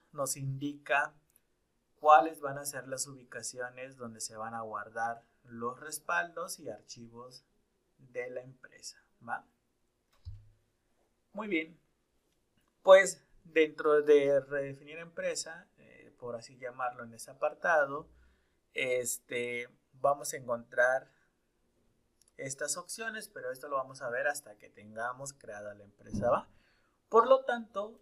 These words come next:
eh, de momento, pues, este, voy a abrir el sistema de comercial.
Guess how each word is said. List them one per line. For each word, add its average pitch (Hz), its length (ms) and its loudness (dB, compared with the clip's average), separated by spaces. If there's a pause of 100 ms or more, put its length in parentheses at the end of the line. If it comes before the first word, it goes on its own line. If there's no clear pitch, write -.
eh, 113 760 -8 (300)
de 127 120 -10
momento, 139 760 -14
pues, 113 220 -14
este, - 600 -20 (920)
voy 135 260 0
a 143 60 6
abrir 175 360 -2 (280)
el 101 160 -8
sistema 110 480 -14
de 117 120 -18
comercial. 151 800 -4